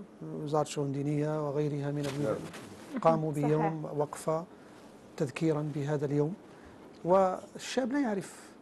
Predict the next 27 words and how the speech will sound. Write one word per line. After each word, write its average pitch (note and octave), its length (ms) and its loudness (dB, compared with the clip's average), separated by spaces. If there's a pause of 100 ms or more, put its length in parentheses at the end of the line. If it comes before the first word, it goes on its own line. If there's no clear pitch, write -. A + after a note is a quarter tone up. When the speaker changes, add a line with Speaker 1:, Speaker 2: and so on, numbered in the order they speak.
Speaker 1:
هذا D#3+ 220 -2
التاريخ. C#3+ 460 -4 (220)
Speaker 3:
مهم. G3+ 120 -6 (320)
Speaker 1:
طيب، E3 120 0
كيف B3+ 240 0
نحبب G3 640 2
لأبنائنا D#3 540 -2
التاريخ؟ C#3 500 -4 (220)
Speaker 3:
جيد. F#3+ 160 0
Speaker 1:
ينبغي D#3+ 220 4
أن D#3+ 160 2
يكون F#3+ 420 2 (240)
حوار F#3+ 400 2
في - 100 -4
الأسرة C#3+ 440 -4 (480)
على D3+ 140 2
Speaker 3:
مهم. D3 80 0
Speaker 1:
تاريخ D#3+ 320 0
هذه D3 160 2
الأمة. C#3+ 340 -2 (300)
احنا - 140 0
كنا G3+ 240 4
صغار F#3+ 240 0
نشوفوا F3 500 -2
أفلام E3 320 0
تاع D3 120 -2
الثورة D3+ 460 2